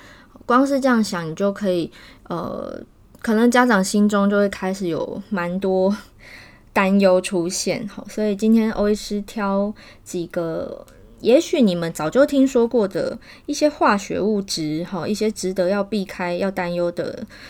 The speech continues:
化学物质跟食品添加物来讲。第一个是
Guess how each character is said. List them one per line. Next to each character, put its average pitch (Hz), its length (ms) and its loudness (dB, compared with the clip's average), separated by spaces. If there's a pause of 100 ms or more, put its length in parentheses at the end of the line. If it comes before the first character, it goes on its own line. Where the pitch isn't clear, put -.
(140)
化 233 160 0
学 190 100 -4
物 190 160 -2
质 165 180 -8
跟 180 280 -6
食 165 160 -10
品 170 180 -8
添 170 180 -8
加 170 200 -8
物 170 140 -4
来 151 220 -8
讲。 - 220 -10 (800)
第 311 120 0
一 339 40 0
个 269 180 2
是 214 580 -2